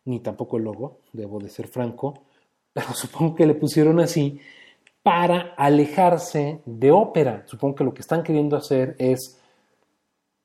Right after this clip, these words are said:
darte una nueva idea de un nuevo producto que está to-, totalmente alejado de Opera, que de una u otra manera se ha ido deteriorando, se ha ido minando su presencia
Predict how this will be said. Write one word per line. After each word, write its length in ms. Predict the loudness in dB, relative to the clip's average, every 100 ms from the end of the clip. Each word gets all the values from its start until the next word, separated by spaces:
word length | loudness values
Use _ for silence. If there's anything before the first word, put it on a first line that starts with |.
| _ _ _
darte 480 | 2 6 6 4 0
una 160 | 0
nueva 280 | 0 0 2
idea 380 | 2 0 0 0
de 240 | -2 -2
un 200 | 0 0
nuevo 220 | 0 -2
producto 500 | -2 -2 -2 -4 -8
que 80 | -10
está 220 | -4 -2
to-, 260 | 0 -2 -2
totalmente 520 | -6 -6 -6 -6 -6
alejado 320 | -6 -4 -4 -4
de 40 |
Opera, 400 | -4 -6 -6 -8 -14 _ _
que 120 | 0 2
de 100 | 4
una 200 | 2 0
u 80 |
otra 200 | -2 -2
manera 360 | -4 -4 -4 -6
se 200 | -6 -4
ha 60 | -2
ido 320 | -2 -2 -2
deteriorando, 800 | -2 -2 -4 -4 -2 -2 -4 -6
se 140 | -6
ha 60 | -6
ido 180 | -4 -4
minando 520 | -4 -6 -6 -6 -8
su 180 | -14 -14
presencia 600 | -14 -10 -12 -8 -8 -10